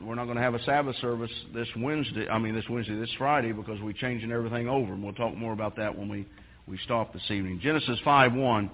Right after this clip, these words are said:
This is the book of generations of Adam. In the day that God created man, in the likeness of God made he, made he him. So we're made in the likeness, in the likeness of God, and we need to understand that we were created in the day,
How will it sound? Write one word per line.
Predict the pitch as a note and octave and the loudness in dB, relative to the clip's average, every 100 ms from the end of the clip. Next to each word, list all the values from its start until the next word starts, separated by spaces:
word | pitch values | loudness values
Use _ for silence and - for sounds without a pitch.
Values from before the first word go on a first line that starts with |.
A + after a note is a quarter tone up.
| - - | -8 -4
This | C#3 D3+ | 0 2
is | D3 | 2
the | B2 | 0
book | C3+ D#3+ | 2 2
of | C#3 | 2
generations | D3 D3+ D3 D3+ D3 A#2+ | 2 4 6 4 4 2
of | A#2 | 6
Adam. | C#3 C#3+ D3+ D3+ - | 8 8 6 0 -4
In | A2+ | -2
the | A2+ | 0
day | A#2 C#3 D3 | 4 4 4
that | B2+ A#2+ | 0 2
God | C3+ C3+ A#2 | 4 4 2
created | C#3+ C3 A#2 | 0 2 4
man, | C3 C3 B2+ B2 - - | 6 6 6 2 -4 -8
in | G#2 | -2
the | |
likeness | A2+ B2+ A2 A#2 | 4 4 4 -2
of | A2+ G#2 | -2 2
God | B2 A#2 A2 | 4 6 4
made | A#2 A#2 | 2 0
he, | A2 A#2 A2+ - - | 0 -2 -4 -10 -12
made | G#2+ A#2 G#2+ | -2 0 2
he | A2 | -2
him. | G2 G#2+ B2 F#2 E2+ E2+ - - - - - | -4 -4 -2 -2 -6 -12 -20 -20 -20 -12 -2
So | A#2+ | 0
we're | A#2+ C#3 C3 | 2 2 4
made | C#3 D3+ D#3 | 2 2 2
in | B2+ A2+ A#2+ | -2 -4 -2
the | A2+ | 0
likeness, | A#2+ D3+ - D#3 D#3 - - - - - - - - - | 4 4 4 -2 -2 -2 -6 -14 -20 -20 -20 -20 -16 -6
in | |
the | G#2 | 0
likeness | G#2+ C#3+ B2+ C3+ C3+ | 4 4 4 -2 -2
of | A2+ G#2+ | 0 4
God, | C3+ C#3+ D#3 D#3+ D#3+ - - - - - | 6 8 6 2 -6 -14 -20 -20 -20 -12
and | F#2+ | -2
we | G#2+ | 0
need | A#2 A#2 | 2 2
to | A#2+ | 2
understand | B2 A2+ C3 C#3 C#3 | 0 0 0 0 0
that | B2+ | 0
we | A#2+ | 0
were | A#2 A2+ | 0 -2
created | A2+ A#2 A2+ B2+ C#3+ D#3+ - | -4 -2 2 4 2 -2 -4
in | A2 G#2 | -4 -2
the | |
day, | G2+ A2+ A#2 C#3 F3+ | 2 4 6 4 0